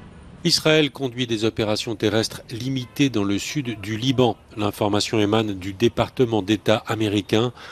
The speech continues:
alors que de son côté, le Liban repositionne ses troupes dans le sud du pays.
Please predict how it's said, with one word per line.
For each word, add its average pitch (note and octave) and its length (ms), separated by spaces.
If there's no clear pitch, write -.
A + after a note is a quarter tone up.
alors G#2 320
que - 80
de F#2+ 160
son B2 180
côté, B2 300
le A#2 120
Liban A#2+ 360
repositionne B2 840
ses G#2+ 140
troupes - 340
dans G#2 120
le F#2+ 80
sud - 220
du G#2+ 100
pays. G2 320